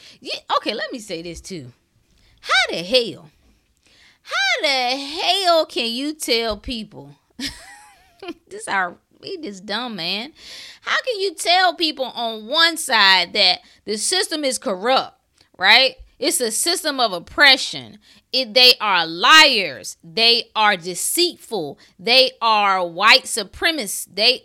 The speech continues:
are, it's built on injustice, right?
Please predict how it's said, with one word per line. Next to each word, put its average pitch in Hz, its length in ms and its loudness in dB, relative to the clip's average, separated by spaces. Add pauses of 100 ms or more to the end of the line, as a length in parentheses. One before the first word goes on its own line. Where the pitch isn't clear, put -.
are, 202 640 2 (320)
it's 233 280 0
built 175 760 -2 (320)
on 214 1000 -2 (1400)
injustice, 240 1080 2
right? 233 360 4